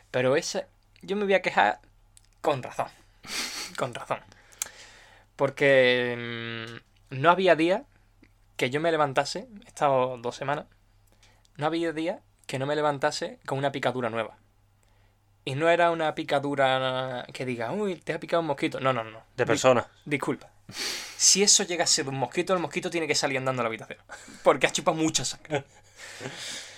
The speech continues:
Speaker 1: Me levanto, en el, la primera fue en el tobillo. ¿Vale? Me veo, y eso, claro, eso que yo,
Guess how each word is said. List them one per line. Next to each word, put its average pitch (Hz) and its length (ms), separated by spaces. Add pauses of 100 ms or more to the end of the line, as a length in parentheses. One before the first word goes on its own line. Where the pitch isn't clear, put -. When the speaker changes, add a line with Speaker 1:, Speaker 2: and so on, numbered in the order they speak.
(540)
Speaker 1:
Me 156 160
levanto, 170 520 (160)
en 135 180
el, 120 440
la 123 100
primera 165 300
fue 185 180
en 180 60
el 165 100
tobillo. 127 340 (540)
¿Vale? 131 460
Me 117 180
veo, 123 340 (100)
y 127 80
eso, - 300 (460)
claro, 143 280 (140)
eso - 240
que 139 120
yo, 131 520